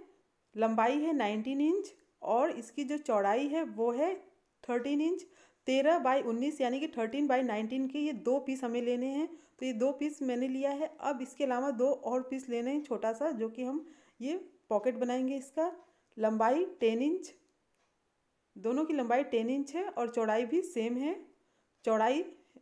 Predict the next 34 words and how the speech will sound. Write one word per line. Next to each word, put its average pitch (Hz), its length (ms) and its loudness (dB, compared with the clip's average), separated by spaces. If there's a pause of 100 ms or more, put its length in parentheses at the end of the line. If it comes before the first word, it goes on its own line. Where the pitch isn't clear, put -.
(580)
इसकी 277 340 -6 (680)
फ़ाइव 226 240 4
एंड 277 140 0
हाफ़ 220 300 -2
इंच 277 200 -4
है, 339 180 -4 (760)
यानी 226 200 -2
कि 285 80 -6
साढ़े 220 240 0
पाँच 226 320 -2
इंच। 330 200 -4 (380)
इस 226 120 -12
तरह 240 140 2
की 254 180 -4
देखिए 240 240 -4
दो 226 180 2
पॉकेट 247 400 0
लेना 247 220 2
है 262 160 -2
हमें। 277 360 -2 (1160)
अब - 280 -6
सबसे 277 260 0
पहले 320 200 4
पॉकेट 262 400 0
को 302 80 -2
तैयार 185 260 2
कर 233 160 0
लेते 247 240 0
हैं। 330 180 0
पॉकेट 262 300 0
में 294 160 0
लगाएंगे 247 440 0
ये 277 160 -2
जिप। 254 320 -4